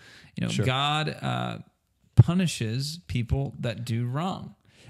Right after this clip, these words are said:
Speaker 1: And that's ultimately why
Speaker 2: Bible
Speaker 1: Jesus
Speaker 2: says
Speaker 1: had
Speaker 2: justice
Speaker 1: to,
Speaker 2: belongs to the Lord.
Speaker 1: Yeah, that's why Jesus had to go on the cross, 'cause the whole point of the cross is he's taking
Speaker 2: Yeah.
Speaker 1: on the punishment that we deserve in our place and rising again three
Speaker 2: Right.
Speaker 1: days later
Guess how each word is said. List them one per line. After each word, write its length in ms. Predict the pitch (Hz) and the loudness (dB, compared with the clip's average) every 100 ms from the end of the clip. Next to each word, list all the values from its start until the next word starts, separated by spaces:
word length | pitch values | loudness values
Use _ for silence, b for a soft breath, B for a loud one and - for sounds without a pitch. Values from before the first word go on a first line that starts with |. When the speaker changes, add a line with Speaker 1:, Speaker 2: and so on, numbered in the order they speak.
| B | B
Speaker 1:
And 120 | 127 117 | 0 0
that's 160 | 127 | 0
ultimately 380 | 131 131 135 127 | -2 0 4 8
why 60 | 101 | 8
Speaker 2:
Bible 100 | 101 | 8
Speaker 1:
Jesus 260 | 117 113 101 | 8 6 6
Speaker 2:
says 20 | |
Speaker 1:
had 80 | 127 | 8
Speaker 2:
justice 320 | 104 98 113 | 8 8 6
Speaker 1:
to, 60 | - | 6
Speaker 2:
belongs 340 | 101 95 98 | 8 6 4
to 40 | - | 4
the 60 | 98 | 4
Lord. 240 | 104 127 | 6 4
Speaker 1:
Yeah, 180 | - - - | 2 -2 -2
that's 220 | 139 160 | -2 0
why 120 | 156 | 2
Jesus 240 | 139 139 | 2 4
had 120 | 127 117 | 2 2
to 40 | |
go 140 | 113 156 | -2 0
on 100 | 147 | 0
the 80 | |
cross, 300 | 117 117 113 | -2 -2 -4
'cause 180 | - 113 | -4 0
the 60 | 117 | 0
whole 100 | 120 | 0
point 200 | 123 117 | 0 -2
of 40 | |
the 80 | 113 | -4
cross 300 | - 120 107 | -4 -4 -2
is 80 | 107 | -4
he's 160 | 113 | -6
taking 260 | 113 113 107 | -4 2 4
Speaker 2:
Yeah. 60 | 113 | 4
Speaker 1:
on 140 | 120 | 2
the 80 | 113 | -4
punishment 500 | - 117 110 107 - | -2 -2 -4 -8 -10
that 100 | - | -6
we 160 | 120 147 | -4 -2
deserve 400 | 127 110 107 98 | -2 -2 -4 -4
in 140 | 123 | -2
our 140 | 110 | -2
place 440 | 107 147 143 117 - | 0 0 0 -2 -4
and 160 | 113 110 | -4 -2
rising 300 | 113 110 110 | -2 0 0
again 240 | 110 107 | -2 -2
three 160 | 117 110 | 0 2
Speaker 2:
Right. 60 | |
Speaker 1:
days 140 | 95 123 | 2 0
later 280 | 135 139 | -2 -2